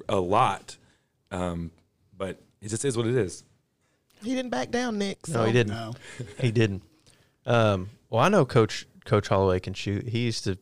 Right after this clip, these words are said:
Speaker 3: kill us in two ball. You and Coach Lucas, it was not even fair. Um, easiest shot in basketball is what Coach Lucas, do you still say that all the time from
Speaker 1: Easiest
Speaker 3: Coach
Speaker 1: shot in basketball, dead corner,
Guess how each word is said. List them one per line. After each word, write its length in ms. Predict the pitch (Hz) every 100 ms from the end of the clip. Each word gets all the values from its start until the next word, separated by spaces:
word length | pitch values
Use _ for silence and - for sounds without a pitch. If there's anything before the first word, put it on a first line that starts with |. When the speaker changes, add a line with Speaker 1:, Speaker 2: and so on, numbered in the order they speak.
| _
Speaker 3:
kill 280 | - 113 101
us 140 | 98 98
in 120 | 92
two 180 | 113 104
ball. 280 | 92 90 - _ _
You 80 | 113
and 80 | 107
Coach 240 | 104 95
Lucas, 320 | 104 104 95 110
it 60 |
was 180 | 110 92
not 220 | 98 101
even 180 | 92 90
fair. 400 | - 101 92 - _ _ _ _
Um, 440 | 113 107 95 90 - _ _ _ _ _ _ _ -
easiest 380 | 120 113 107 -
shot 180 | 113
in 80 | 95
basketball 540 | 95 104 - - 78 98
is 120 | -
what 240 | 120 -
Coach 220 | - - -
Lucas, 180 | 104
do 100 | -
you 80 | 117
still 180 | - 131
say 240 | 123 123
that 140 | 120 123
all 120 | 120
the 80 | -
time 200 | 123 120
from 120 | 113
Speaker 1:
Easiest 340 | 113 113 113 120
Speaker 3:
Coach 60 |
Speaker 1:
shot 60 | 107
in 40 |
basketball, 480 | 104 110 - 101 98
dead 360 | 104 117 117 117
corner, 580 | - 117 113 117 110